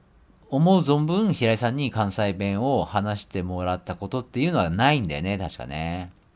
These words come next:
うん。あ、ごめんなさい。滋賀弁？ちょっと、ね、その、本人にとっては結構違いがあったりするかもしれないから、正確に言っておいた方がいいかもしれないですけど、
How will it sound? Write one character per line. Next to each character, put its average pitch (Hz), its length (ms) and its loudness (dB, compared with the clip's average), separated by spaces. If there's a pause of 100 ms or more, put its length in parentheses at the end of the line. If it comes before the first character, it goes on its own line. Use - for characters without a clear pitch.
(100)
う 80 40 -10
ん。 85 280 -4
あ、 95 140 2
ご 104 100 -2
め 104 40 0
ん - 0 -
な 101 80 -2
さ 90 120 -2
い。 71 140 -8
滋 - 200 -6
賀 110 160 0
弁？ 113 300 -4 (520)
ち - 80 -6
ょ - 20 -2
っ - 20 -8
と、 90 200 -4 (800)
ね、 156 300 4 (160)
そ 127 160 -2
の、 104 240 -4
本 151 540 2
人 95 440 0
に 90 120 -4
と 98 120 -6
っ 92 40 -6
て 87 180 -8
は 87 160 -2
結 90 160 -6
構 85 240 -6 (640)
違 113 60 -2 (220)
い 101 40 -4
が 104 300 2
あ 107 60 0
っ 107 80 -4
た 90 80 -4
り 82 80 -4
す - 120 -10
る 90 60 -6
か 87 80 -6
も 76 60 -10
し 73 80 -10
れ 82 80 -6
な 80 60 -2
い 76 60 -6
か 78 80 -4
ら、 85 320 -2 (340)
正 113 580 0
確 104 260 -2
に 101 120 0
言 104 100 0
っ - 20 -8
て 104 100 -4
お 101 40 2
い 95 40 -2
た 82 80 -4
方 80 80 -6
が 82 60 -4
い - 20 -6
い - 20 -6
か 78 80 -8
も 73 60 -12
し 73 40 -14
れ 76 40 -12
な 71 60 -10
い - 20 -12
で 69 40 -16
す - 60 -20
け 90 80 -8
ど、 101 220 -2